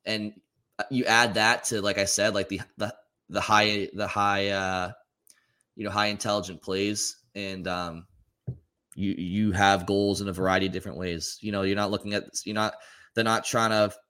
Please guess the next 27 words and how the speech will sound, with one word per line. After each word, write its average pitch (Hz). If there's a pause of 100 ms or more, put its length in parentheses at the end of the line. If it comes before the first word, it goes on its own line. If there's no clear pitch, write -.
(100)
find 110
the 104
perfect 104
pass. 113
I -
mean, 104
that 104
McAvoy 110
one's 107
a 98
perfect 104
example. 95
Like, 87
like 98
you 101
said, 92 (1160)
you 131
know, 104
most 117
guys 95
in 123
that 104
situation 95
would 98
try 101
to 98
find 95